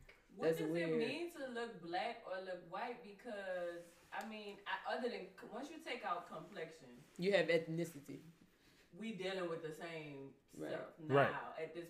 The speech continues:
Speaker 1: point, because even black people are so, such a mixture of
Speaker 2: Right.
Speaker 1: different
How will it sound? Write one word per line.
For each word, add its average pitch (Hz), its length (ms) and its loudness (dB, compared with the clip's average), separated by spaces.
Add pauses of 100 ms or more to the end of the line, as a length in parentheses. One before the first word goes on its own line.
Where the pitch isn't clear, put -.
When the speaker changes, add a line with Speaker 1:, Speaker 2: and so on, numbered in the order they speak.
(100)
Speaker 1:
point, 185 260 -6
because 170 360 -6 (100)
even 214 220 -10 (160)
black 180 320 -4
people 160 240 -10
are 165 220 0 (160)
so, 208 440 -4
such 220 220 -6
a 185 100 -4 (200)
mixture 175 640 -6 (100)
of 160 180 4
Speaker 2:
Right. 170 380 6
Speaker 1:
different 160 540 -8